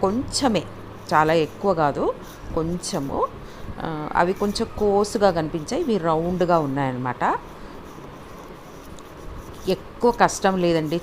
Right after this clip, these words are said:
చాలా ఈజీగా ఫిక్స్ చేసుకోవచ్చు. అయితే ఫిక్స్ చేసేటప్పుడు ఇంకొకరి హెల్ప్ కూడా కావాలి. పైన మనకు మందహాసం పైన వస్తుంది కదా,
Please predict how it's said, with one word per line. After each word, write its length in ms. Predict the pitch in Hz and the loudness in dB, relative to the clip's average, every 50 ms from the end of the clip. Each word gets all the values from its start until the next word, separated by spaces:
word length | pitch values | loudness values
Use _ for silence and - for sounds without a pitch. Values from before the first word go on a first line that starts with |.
| - - | -2 2
చాలా 260 | 151 135 143 156 180 | 2 4 6 6 4
ఈజీగా 680 | 190 185 160 151 151 170 180 190 175 170 214 196 208 202 | 4 2 0 -2 -4 -4 -2 -2 -2 -2 0 2 2 2
ఫిక్స్ 420 | 202 - 180 147 - - - - 180 | 2 0 -2 -4 -6 -6 -4 -2 0
చేసుకోవచ్చు. 840 | 165 - - - - 143 139 139 - - - 240 - - - - - - - - - - - | 0 -2 -2 -4 -4 -4 -4 -4 -4 -4 -4 -4 -4 -6 -10 -14 -16 -16 -16 -16 -14 -8 -4
అయితే 480 | - 160 151 - 196 190 175 156 151 156 | -2 -2 0 0 2 2 4 4 2 2
ఫిక్స్ 580 | 156 - - - - - 165 - - - - 196 | 0 -4 -8 -8 -4 -4 -4 -4 -4 -2 0 0
చేసేటప్పుడు 500 | 180 180 175 160 214 - - - 480 381 | 2 2 0 -2 -4 -4 -4 -4 -4 -2
ఇంకొకరి 500 | 214 190 - - 160 - - 160 151 151 | -4 -4 -4 -4 -6 -4 -2 -2 -2 -2
హెల్ప్ 460 | 147 143 165 165 160 165 170 - - 180 | -2 -2 0 0 2 0 0 -4 -6 -4
కూడా 200 | 175 170 175 170 | -4 -2 -2 -2
కావాలి. 680 | - - 139 135 139 147 151 151 143 147 196 311 480 - - - - - - - - - - - - - - - | 0 4 6 6 8 8 6 4 4 2 2 0 0 -2 -4 -8 -14 -12 -12 -12 -12 -12 -12 -12 -12 -6 2 4
పైన 300 | 180 170 175 196 202 214 208 196 185 170 165 160 156 - - - - - - - | 6 6 6 4 4 4 4 4 4 4 2 2 0 -4 -6 -12 -14 -14 -6 -2
మనకు 340 | 156 156 156 160 - 180 165 | 0 0 2 0 0 0 0
మందహాసం 720 | 156 147 147 156 165 165 - 170 170 180 - 180 160 156 - - | 0 0 0 0 0 0 2 2 2 2 0 -2 -2 -2 0 2
పైన 560 | 156 151 156 165 165 170 160 147 151 160 151 - - - - - - - | 2 2 2 2 2 2 4 4 4 2 0 -2 -8 -16 -16 -14 -6 -4
వస్తుంది 460 | 151 147 - - - 175 160 147 143 | -4 -4 -2 -4 -4 -2 -2 0 0
కదా, 280 | 131 139 139 226 - | 0 0 2 2 0